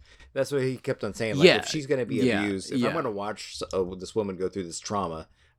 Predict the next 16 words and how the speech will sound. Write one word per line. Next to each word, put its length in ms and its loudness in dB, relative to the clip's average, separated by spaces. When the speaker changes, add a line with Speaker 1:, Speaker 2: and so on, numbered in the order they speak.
Speaker 1:
I 60 -8
wanna 240 -4
know 140 -2
it's 240 -8
for 200 -4
a 60 -2
reason. 480 -4
And 80 -6
I 80 0
just 200 -8
don't 220 -2
think 220 -6
that 100 -2
he 320 -2
understands, 880 -4
like, 300 -2